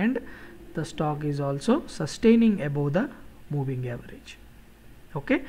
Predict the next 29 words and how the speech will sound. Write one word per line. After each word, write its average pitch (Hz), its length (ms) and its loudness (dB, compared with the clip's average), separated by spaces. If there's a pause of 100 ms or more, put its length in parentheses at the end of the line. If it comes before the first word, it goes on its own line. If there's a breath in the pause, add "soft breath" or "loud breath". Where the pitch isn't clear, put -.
(400 loud breath)
so 208 100 6 (440)
there 247 200 8
is 226 140 6
a - 80 4
hurdle 220 480 6
here. 147 220 2 (240)
So 165 60 -2 (120)
ఈ 170 40 4 (120)
ప్రీవియస్ 214 480 4
హై 180 160 4
ఉంది 156 220 -2
చూసారా? 156 340 -2 (280)
So 147 80 -6 (240)
I 143 100 -4
will 147 120 -2 (140)
mark 202 260 -2 (100)
it, - 100 -12 (640 loud breath)
which 151 260 -8
is 160 160 -2
a 139 80 -2
hurdle. 160 500 0
అంటే 151 160 -2 (120)
అక్కడ 147 180 -6 (160)
మనకి 139 320 -6 (360)
some 160 160 0 (140)
resistance 220 480 0 (140)
face 196 320 0
చే-, - 180 -4 (140)
చేయొచ్చు. 208 520 0